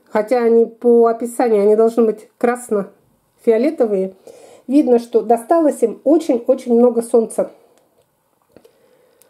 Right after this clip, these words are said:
С той стороны, где был тень,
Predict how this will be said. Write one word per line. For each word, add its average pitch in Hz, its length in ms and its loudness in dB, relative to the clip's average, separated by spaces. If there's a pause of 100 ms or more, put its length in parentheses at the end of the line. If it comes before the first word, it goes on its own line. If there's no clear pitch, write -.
(1000)
С - 80 -14
той 262 180 0
стороны, 226 380 2
где 202 140 0
был 196 200 -2
тень, 311 340 -2